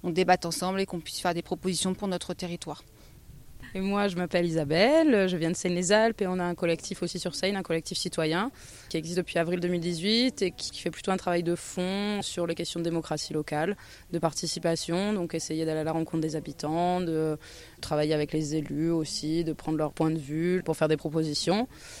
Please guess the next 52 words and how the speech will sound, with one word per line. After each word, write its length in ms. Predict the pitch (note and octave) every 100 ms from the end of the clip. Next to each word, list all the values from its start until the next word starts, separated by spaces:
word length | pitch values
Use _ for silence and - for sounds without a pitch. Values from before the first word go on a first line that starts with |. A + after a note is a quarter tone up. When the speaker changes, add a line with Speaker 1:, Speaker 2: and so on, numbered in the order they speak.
| - - - - -
Speaker 2:
Après, 300 | C3+ D#3+ F#3+
avec 220 | F3+ F3
Dina, 280 | E3+ F#3 F#3+
on 140 | F3
est 60 | D#3+
aussi, 400 | E3 - F3 E3
euh, 80 | D#3
je 80 |
tiens 160 | - E3
à 20 |
le 80 | F3+
dire 220 | G#3 A3+
quand 100 | E3+
même, 180 | D#3+ D#3+
on 80 | D#3
est, 160 | D#3
on 80 | D3+
fait 120 | D#3
partie 240 | D#3+ D3+ E3
toutes 180 | F#3 F3+
les 80 |
deux 100 | E3+
d'un, 260 | E3+ D#3 D3
d'un 160 | D3 D3
collectif, 580 | D#3+ D#3 - F3+ -
euh, 80 | D#3
plus 240 | C#3+ F3+ D#3+
global 400 | F3 E3+ E3+ E3
qui 80 |
s'appelle 240 | - D#3 D#3
La 80 | D3+
Belle 160 | D#3
Démocratie 500 | D#3 D#3+ D#3+ D#3+ G#3+ A3+ - - - -
et 140 | D#3
qui 120 | D3 D#3+
travaille, 560 | - D#3 E3+ F3+ F3+
euh, 540 | D#3 D3 D3 D3 D3 D3
vraiment 600 | C#3+ D#3 E3 F3+ F3 D#3+
à 40 |
mettre 360 | D#3+ E3 - F3+
en 80 | E3+
lien 400 | E3+ F3 F3+ F3+
et 100 | D3
à 140 | D3
faire 240 | - E3+
émerger, 680 | E3+ E3+ D#3+ E3 D#3+ F3 F3+
euh, 180 | D#3+ D3+
ces 180 | - D3+
dynamiques 360 | D3 D#3+ D#3+
participatives, 800 | - - - - D#3+ D#3+ - F3+
euh, 400 | D3+ C#3+ C#3+ C#3
locales, 400 | C#3+ D3+ F#3+ G3+